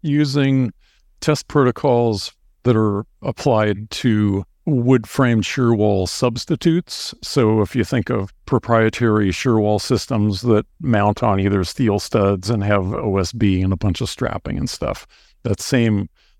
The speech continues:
testing procedure and criteria is what we applied to this,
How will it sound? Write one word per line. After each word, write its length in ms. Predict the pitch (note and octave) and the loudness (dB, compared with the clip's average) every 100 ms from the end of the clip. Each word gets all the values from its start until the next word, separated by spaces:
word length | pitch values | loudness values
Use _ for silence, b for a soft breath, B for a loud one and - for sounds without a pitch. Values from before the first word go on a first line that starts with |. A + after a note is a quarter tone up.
| - | -8
testing 480 | - C#3+ - A2 G2 | -2 -2 0 -2 0
procedure 540 | G#2+ - B2 G2+ G#2 | -4 -2 -2 2 2
and 140 | F#2+ | 2
criteria 680 | G2+ G#2 F#2 - A#2+ G2+ G2 | -2 -4 -4 -2 0 0 -2
is 160 | G2 - | -2 -4
what 160 | - | -6
we 160 | A2 G2+ | -4 -2
applied 500 | G#2 - A2+ G#2+ F#2+ | -2 -2 -2 -2 -4
to 120 | - | -4
this, 420 | A2+ A2 G2+ - | -2 -2 -4 -10